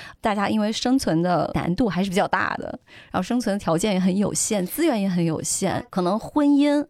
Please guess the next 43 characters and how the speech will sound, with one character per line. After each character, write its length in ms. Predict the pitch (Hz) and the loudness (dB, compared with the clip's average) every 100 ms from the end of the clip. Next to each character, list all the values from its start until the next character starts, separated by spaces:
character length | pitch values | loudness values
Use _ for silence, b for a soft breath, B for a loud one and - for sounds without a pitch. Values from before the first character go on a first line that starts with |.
| _ | _
这 100 | - | -4
种 160 | 208 160 | -2 0
关 260 | 180 185 196 | 0 -2 -2
系 240 | - 180 | -4 -4
更 220 | 165 220 | -2 -2
多 160 | 226 240 | 0 0
的 80 | 226 | -2
像 220 | 240 226 | -4 -4
是 200 | - 208 | -4 -2
一 100 | 208 | -2
种 180 | 208 180 | -2 -4
经 200 | - 262 | -2 0
济， 380 | 285 269 196 - B B B - | 0 2 0 -2 B B B -8
就 120 | 240 | -6
是 60 | - | -2
它 140 | 330 | -4
经 280 | - - 427 | -2 0 2
济 140 | 381 | 2
关 220 | 214 247 254 | 4 4 2
系 100 | 220 | 0
的 100 | 185 | 0
这 120 | 196 | -2
个 80 | 190 | -2
比 180 | 180 | -2
重 180 | 139 214 | 0 -2
更 160 | 233 208 | 0 0
大。 240 | 254 214 - B B B - | 0 -2 -8 B B B -4
那 180 | 294 B B - | -4 B B -4
到 220 | 311 294 220 | 2 4 4
了 220 | 180 180 | 2 2
我 120 | 180 | 0
们 140 | 165 185 | 2 2
现 220 | 330 294 | 2 2
在， 320 | 311 247 - - | 2 0 -4 -2
大 120 | 294 | 2
家 40 | 302 | 4
如 140 | 269 | 4
果 120 | 277 | 2
经 240 | 196 320 370 | 0 0 2
历 100 | 381 | 4
过 100 | 247 | 4
婚 320 | - - 330 | 4 2 4
姻， 360 | 320 294 254 | 4 4 4